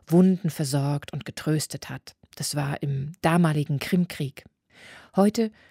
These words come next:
machen sich viele Sorgen darum, dass in der Pflege das Licht ausgehen könnte.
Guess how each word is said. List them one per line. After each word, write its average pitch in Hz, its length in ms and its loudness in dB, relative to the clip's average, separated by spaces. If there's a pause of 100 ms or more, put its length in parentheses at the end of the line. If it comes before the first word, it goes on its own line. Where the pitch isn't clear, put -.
(180)
machen 185 260 4
sich 170 200 -2
viele 147 560 -2
Sorgen 143 420 -4
darum, 143 380 -2 (400)
dass - 160 -4
in 156 80 0
der 143 120 -2
Pflege 165 440 2
das 143 240 -4
Licht - 300 -4
ausgehen 147 460 -4
könnte. 151 440 -6